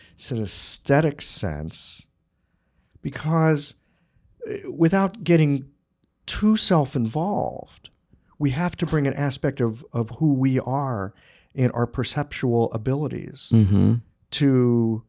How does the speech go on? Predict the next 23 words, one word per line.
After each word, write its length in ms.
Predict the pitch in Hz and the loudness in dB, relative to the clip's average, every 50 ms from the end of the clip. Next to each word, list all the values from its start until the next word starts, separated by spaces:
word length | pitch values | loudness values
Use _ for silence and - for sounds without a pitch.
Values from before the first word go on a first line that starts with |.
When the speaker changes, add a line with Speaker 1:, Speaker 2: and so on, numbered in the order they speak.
| _ _ | _ _
Speaker 1:
the 80 | - 104 | -6 -2
rodeo, 500 | 98 117 147 202 226 196 156 110 85 87 | 4 6 6 6 8 6 4 4 2 0
so 220 | 87 - - 92 | -2 -2 -4 -4
to 100 | 92 101 | -4 -4
speak, 460 | - - - - - 50 - - - - _ _ - | -6 -10 -8 -6 -6 -6 -6 -8 -14 -20 _ _ 2
Speaker 2:
Absolutely. 480 | 95 92 - - - - 127 131 143 | 2 2 2 2 2 4 6 6 8
Speaker 1:
or 20 | 135 | 6
nothing 160 | 135 117 95 | 6 6 4
happens. 460 | 110 127 127 127 - - - - - - - - - - - _ - | 4 2 2 0 -2 -4 -8 -18 -16 -18 -18 -18 -18 -20 -10 _ 4
Speaker 2:
Right. 280 | 98 95 90 87 - - _ _ _ _ _ _ _ _ _ - - - - - - | 4 6 6 4 2 -2 _ _ _ _ _ _ _ _ _ -20 -18 -18 -16 -12 -2
So 680 | - - - - 131 113 104 101 101 98 95 92 90 - _ _ _ _ _ _ _ _ _ _ _ _ _ _ _ - - _ - | 0 2 6 8 8 8 8 8 8 6 4 4 2 -2 _ _ _ _ _ _ _ _ _ _ _ _ _ _ _ -20 -20 _ -6
that 400 | 110 104 117 117 120 - - - | -2 2 4 4 4 4 2 0
means 360 | 107 110 104 101 101 95 90 | 2 2 4 4 2 2 0
that 220 | 87 90 82 - - _ _ - | 0 0 0 -2 -4 _ _ -2
it's 220 | - 98 - - | -2 0 0 2
imperative 800 | 95 95 92 - - - 101 98 98 95 92 82 80 82 85 - | 2 2 2 2 4 4 6 6 6 6 6 4 2 2 0 0
that 180 | - 117 - - | -2 -2 0 2
one 240 | 92 90 87 90 90 | 2 2 2 2 0
cultivates 1000 | - - - 87 85 - - 82 80 85 85 85 - - - - - - - _ _ _ _ _ _ _ _ _ _ _ _ _ _ _ _ | 0 2 2 2 2 2 0 0 2 4 2 2 2 2 2 2 2 2 -2 _ _ _ _ _ _ _ _ _ _ _ _ _ _ _ _
meditation 800 | - 101 95 90 82 - - 85 82 - - - - - - 90 - _ _ _ _ _ _ _ _ _ _ _ _ _ _ _ _ - - | 2 4 4 4 2 2 2 2 2 2 0 -4 -6 -8 -10 -12 -16 _ _ _ _ _ _ _ _ _ _ _ _ _ _ _ _ -4 0
and 180 | 90 87 82 | 2 4 4
inner 220 | 65 87 90 85 85 | 4 4 4 2 2
cultivation 880 | - - 73 - - 78 71 65 65 - - - - - - 90 90 | 2 0 -2 0 0 -2 -2 0 -2 -2 -4 -4 -6 -8 -10 -12 -14